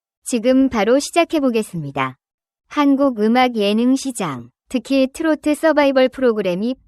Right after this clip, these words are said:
폭발적으로 성장하고 있는 흐름 속에서 겉보기에는 단순한 인사 소식처럼 보이지만 실제로는 하나의 전략 선언에 가까운 발표들이 존재합니다.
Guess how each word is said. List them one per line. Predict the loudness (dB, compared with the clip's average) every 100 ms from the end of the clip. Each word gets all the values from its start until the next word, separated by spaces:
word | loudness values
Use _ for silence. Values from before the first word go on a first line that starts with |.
| _
폭발적으로 | -12 -2 0 2 0 2 2 2
성장하고 | 0 -2 0 0 0 -2
있는 | -2 -2 -2 -4
흐름 | -6 -2 -2
속에서 | -2 -4 -4 -8 -10 -12 -16 _ _ _
겉보기에는 | -6 0 0 4 4 4 4 2
단순한 | 0 -2 0 2 2 2
인사 | 0 0 0
소식처럼 | 0 -4 -6 -4 -2 0
보이지만 | 0 -2 -2 -6 -4 -4 -6 -12 _ _
실제로는 | -6 0 2 2 2 0
하나의 | -2 -2 2 2 2
전략 | -2 -2 -2 -2
선언에 | -2 -2 0 -2
가까운 | -4 -4 0 0 0
발표들이 | -2 -4 -4 -6 -6 -6
존재합니다. | 0 0 0 -2 -4 -8 -12 -12